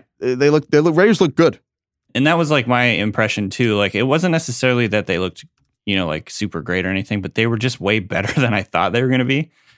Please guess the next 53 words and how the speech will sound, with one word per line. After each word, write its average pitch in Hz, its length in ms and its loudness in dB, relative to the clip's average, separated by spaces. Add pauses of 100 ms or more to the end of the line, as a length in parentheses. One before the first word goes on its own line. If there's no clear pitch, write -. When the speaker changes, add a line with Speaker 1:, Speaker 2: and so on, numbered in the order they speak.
(180)
Speaker 1:
I 117 60 0
mean, 120 120 2
we 117 80 0
saw 127 180 2
Marshawn 113 500 2
Lynch, 110 400 -2 (560)
you 135 80 -2
know, - 140 0
kinda 113 260 -2
carry 120 420 2
that 107 220 2
offense 104 420 0
literally. 92 580 -2 (120)
Speaker 2:
The 156 140 2
thing 233 220 2
that 254 120 4
interested 185 400 2
me, 143 380 2 (120)
I, 110 220 -2 (100)
I, 131 140 2 (180)
I 127 120 2
have 120 160 -2
not 131 160 4
been 127 100 0
able 120 140 -2
to 120 60 -2
wait 113 240 -4 (100)
to 131 100 0
talk 117 260 -2
about 101 140 -10
this 165 100 -2
<laughs> - 60 -2
since 214 220 4
I, 165 160 4
like, 160 300 2 (220)
since 135 200 -6
I 143 80 4
saw 139 220 2
this 135 120 0
stat 131 200 0
this 123 100 -4
morning. 135 240 2 (420)
Derek 240 320 4
Carr, 156 560 4 (140)
uh, 143 80 2
y-, 143 120 0
you 147 400 -4
put 208 160 2
in 185 100 6
this, 147 180 0
the 139 280 2
Derek 208 360 2
Carr 143 440 4